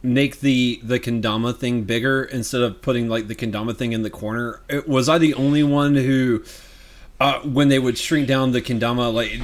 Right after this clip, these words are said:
like, like, you would just focus solely on the kendama to see, you know, if someone drops it or something like that?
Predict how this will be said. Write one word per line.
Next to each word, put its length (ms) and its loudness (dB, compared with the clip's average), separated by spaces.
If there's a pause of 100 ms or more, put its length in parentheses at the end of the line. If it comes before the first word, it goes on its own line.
(120)
like, 180 2
like, 260 0
you 160 2
would 140 6
just 220 -2
focus 420 0
solely 560 0
on 220 2
the 80 0
kendama 340 -2
to 100 -4
see, 540 -4
you 140 0
know, 160 -4
if 120 -10
someone 380 -2
drops 400 -6
it 260 -10
or 80 -8
something 320 -8
like 140 -8
that? 240 -10